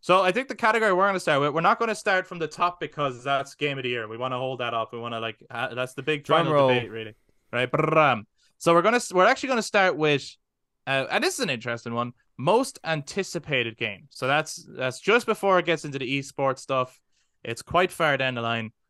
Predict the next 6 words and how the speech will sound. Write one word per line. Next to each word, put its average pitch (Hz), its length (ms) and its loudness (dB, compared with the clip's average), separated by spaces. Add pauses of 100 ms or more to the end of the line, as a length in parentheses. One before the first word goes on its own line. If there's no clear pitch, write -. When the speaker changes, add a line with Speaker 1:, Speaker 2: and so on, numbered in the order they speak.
(180)
Speaker 1:
Most 202 280 2
anticipated 151 1300 -4
game 113 520 -2 (420)
for 131 220 -2
next 123 500 -6
year, 107 340 -6